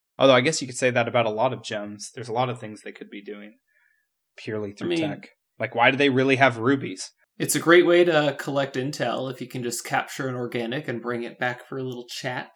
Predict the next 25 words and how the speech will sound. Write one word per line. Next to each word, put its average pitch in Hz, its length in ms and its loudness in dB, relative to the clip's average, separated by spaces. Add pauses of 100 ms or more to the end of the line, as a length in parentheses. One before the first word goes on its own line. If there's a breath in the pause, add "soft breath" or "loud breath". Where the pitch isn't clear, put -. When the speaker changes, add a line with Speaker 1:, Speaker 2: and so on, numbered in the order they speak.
(380)
Speaker 1:
Yeah, 247 140 -4
but - 140 -8
they 170 100 2
have, 202 220 6
like, 147 280 2
so 135 240 2
many 175 240 0
Robonoids, 135 800 -2
right? 151 320 -2 (140)
Like, 120 260 -4 (600)
and 123 260 -2
they 117 100 4
don't 170 200 2
care 170 120 2
about 151 200 4
chatting 147 500 -4
with 107 140 -8
the 107 100 -10
life 104 220 -10
forms 101 340 -18
that 104 140 -18
they 101 80 -14
destroy 101 520 -10
on 101 140 -10
planets. 110 600 -10